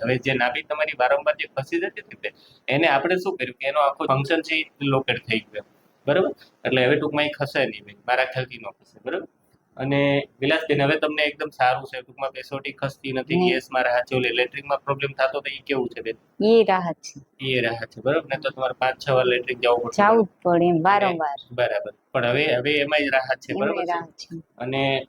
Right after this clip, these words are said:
Speaker 1: પેસોટી પણ નથી ખસતી, બરાબર? અને વિલાસબેન, કેવી લાગી તમને અમારી સારવાર?
Speaker 2: સારી.
Speaker 1: બરાબર. તમારી જેવી ગેસ, એસિડિટી વાળા તો
Speaker 2: બરાબર.
Speaker 1: પેશન્ટો હોય તો આ
Speaker 2: હા.
Speaker 1: વીડિયો મારફતે એમને શું સંદેશ આપો બેન? અમારી સારવાર
Speaker 2: લેવાય, લેવાય.
Speaker 1: બરાબર.
Speaker 2: લેવાય.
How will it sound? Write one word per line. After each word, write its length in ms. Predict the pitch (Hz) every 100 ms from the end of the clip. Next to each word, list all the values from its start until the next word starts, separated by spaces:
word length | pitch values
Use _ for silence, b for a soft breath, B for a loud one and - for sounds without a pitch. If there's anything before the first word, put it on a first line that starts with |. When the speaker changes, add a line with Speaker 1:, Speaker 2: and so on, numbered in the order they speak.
| -
Speaker 1:
પેસોટી 360 | 139 147 143
પણ 140 | 139 131
નથી 260 | 127 127
ખસતી, 380 | - 117 - 110
બરાબર? 260 | 123 165 180 _ _
અને 260 | 120 127 123
વિલાસબેન, 400 | 123 139 - 127
કેવી 240 | - 135
લાગી 220 | 117 113 113
તમને 260 | - 113
અમારી 200 | 113 113
સારવાર? 360 | - 110 107 - _ _ _ _ _ _ _ _
Speaker 2:
સારી. 420 | - 214 220 196 - _ _ _
Speaker 1:
બરાબર. 260 | 110 - - _
તમારી 340 | 131 131 123
જેવી 240 | 123 127 123
ગેસ, 260 | 120 127 127
એસિડિટી 460 | 131 - 120 123 127
વાળા 200 | 127 123
તો 180 | 120 117 -
Speaker 2:
બરાબર. 260 | 190 170
Speaker 1:
પેશન્ટો 460 | 151 123 127 120 120
હોય 220 | 131 123
તો 160 | - 117
આ 40 |
Speaker 2:
હા. 60 | 117
Speaker 1:
વીડિયો 240 | - 123 120
મારફતે 320 | 123 - -
એમને 200 | 117 123
શું 180 | - 135
સંદેશ 380 | - 117 113 110
આપો 240 | 107 113
બેન? 160 | 113 -
અમારી 240 | 113 120 -
સારવાર 320 | 110 226 226
Speaker 2:
લેવાય, 200 | 226 202
લેવાય. 460 | 202 214 202 196 - _ _ _ _ _ 98 - _ _ 113
Speaker 1:
બરાબર. 160 | 135
Speaker 2:
લેવાય. 340 | 196 214 185